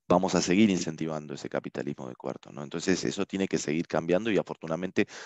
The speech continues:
en muchas organizaciones lo, lo está haciendo, ¿no? Respecto de qué es un líder, creo que un líder es alguien que puede gestionar el cambio, ¿no? Eh, este cambio permanente que, en el que, eh, estamos inmersos ahora, hasta exponencial, ¿no? Eh, eh,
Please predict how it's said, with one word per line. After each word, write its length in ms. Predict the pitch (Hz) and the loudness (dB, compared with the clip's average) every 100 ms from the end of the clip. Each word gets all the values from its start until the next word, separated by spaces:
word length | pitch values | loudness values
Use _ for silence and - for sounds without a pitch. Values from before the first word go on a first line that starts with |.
| - - | -16 -12
en 140 | - | -8
muchas 320 | 82 95 92 85 | -6 -2 -2 -2
organizaciones 640 | 80 82 76 - 95 76 | -4 -2 -4 -4 -6 -6
lo, 180 | 78 - | -8 -10
lo 180 | 76 73 | -12 -12
está 180 | - 69 | -4 -4
haciendo, 400 | - 73 53 _ | -2 -6 -6 _
¿no? 80 | - _ - - - - - _ _ _ _ _ _ _ | -20 _ -20 -20 -20 -20 -20 _ _ _ _ _ _ _
Respecto 440 | 107 123 147 151 | 0 2 4 6
de 80 | 127 | 8
qué 100 | - | 6
es 140 | 151 | 4
un 100 | 139 | 2
líder, 380 | 131 165 165 117 | 6 8 8 6
creo 200 | - 160 | 4 2
que 140 | 151 135 | 0 0
un 80 | |
líder 220 | 127 175 151 | 4 6 6
es 140 | - | 2
alguien 200 | 127 131 | 0 0
que 120 | 101 | -2
puede 200 | 90 104 | -2 -2
gestionar 400 | 107 98 - 87 | -2 -4 -2 2
el 120 | 95 80 | 0 4
cambio, 380 | 117 82 58 - | 2 2 -8 -8
¿no? 260 | 82 101 | -8 -6
Eh, 260 | 76 73 69 | -4 -4 -2
este 260 | 76 87 92 | -4 -2 -2
cambio 360 | - 90 92 90 | 0 0 0 0
permanente 640 | 80 78 76 92 98 98 | -2 0 0 0 0 -2
que, 320 | - 73 65 _ _ _ _ _ | 0 -4 -4 _ _ _ _ _
en 140 | 78 80 | -10 -10
el 100 | 73 | -4
que, 440 | 78 73 64 - - _ _ - | -2 -2 -4 -12 -20 _ _ -14
eh, 160 | - - | -14 -12
estamos 440 | - 87 90 87 | -6 -4 -4 -6
inmersos 320 | 82 87 - | -4 -4 -2
ahora, 280 | 82 120 92 | 2 4 4
hasta 240 | 71 71 64 | 0 -6 -8
exponencial, 880 | - - 78 73 69 - 113 80 69 | -10 -12 -10 -8 -2 2 4 2 -4
¿no? 260 | 87 110 - | -8 -8 -8
Eh, 220 | 76 71 - - - _ _ - | -10 -10 -16 -20 -20 _ _ -4
eh, 260 | 73 71 | -2 -2